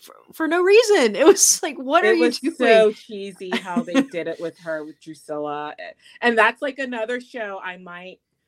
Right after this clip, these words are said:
Speaker 2: revisit a little bit. Um, that show had a big influence on me. Um, I might talk about how I actually think that Angel may have been a better show when I look back on it.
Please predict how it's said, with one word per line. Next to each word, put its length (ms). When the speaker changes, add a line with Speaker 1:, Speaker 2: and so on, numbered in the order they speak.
Speaker 2:
revisit 760
a 100
little 320
bit. 420
Um, 380
that 240
show 460
had 260
a 80
big 300
influence 560
on 200
me. 340
Um, 320
I 60
might 200
talk 140
about 200
how 200
I 100
actually 500
think 300
that 180
Angel 400
may 140
have 100
been 160
a 40
better 520
show 340
when 120
I 60
look 200
back 280
on 220
it. 300